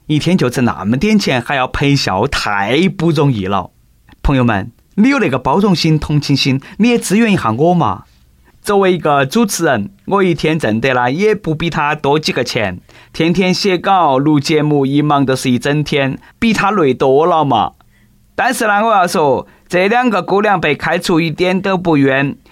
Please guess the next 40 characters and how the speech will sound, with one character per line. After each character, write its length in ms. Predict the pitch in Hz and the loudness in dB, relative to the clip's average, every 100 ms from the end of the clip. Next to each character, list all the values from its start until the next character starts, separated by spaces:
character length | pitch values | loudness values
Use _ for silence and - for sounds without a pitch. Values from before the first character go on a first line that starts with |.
| _ - | _ -4
往 180 | 220 | 0
小 240 | 208 247 254 | 0 0 0
了 160 | 240 | 0
说， 140 | 202 175 | 0 0
那 100 | 151 | 0
是 140 | 147 | -2
工 260 | 123 160 254 | -2 0 0
作 200 | 247 151 | 0 -2
态 240 | - 120 | -2 -2
度 120 | 143 | 0
不 160 | 135 123 | -2 -2
端 320 | 107 113 135 | -2 0 0
正； 200 | 139 85 - - - | 0 -4 -8 -16 -8
往 260 | - 240 220 | -2 0 0
大 260 | 165 127 151 | 0 0 2
了 200 | 190 214 | 2 0
说， 160 | 208 | 0
那 160 | 165 160 | 0 0
就 100 | 143 | -2
是 140 | 147 | -4
职 200 | 143 - | -6 -4
业 140 | 160 151 | -2 -2
操 360 | - 123 202 | -2 0 0
守 180 | 254 220 | 0 0
有 140 | 196 185 | 2 2
问 220 | 110 104 | 0 -2
题。 320 | - 110 85 - _ _ - | -4 -4 -6 -12 _ _ -4
典 240 | 208 214 | 0 0
型 220 | 196 185 | 0 0
的 160 | 156 151 | 0 0
脸 260 | 143 196 202 | 0 0 0
上 240 | 151 143 | 0 -2
笑 240 | 147 117 | 0 -2
嘻 220 | 113 147 139 | -2 -2 -2
嘻， 240 | - 151 | -2 -2
心 320 | - 151 175 | 0 0 0
头 200 | 196 151 | 0 -2
逼 260 | 127 143 147 | -2 -2 -2
逼 240 | 147 151 | -2 -4
逼。 400 | 151 139 147 - | -2 -2 0 -4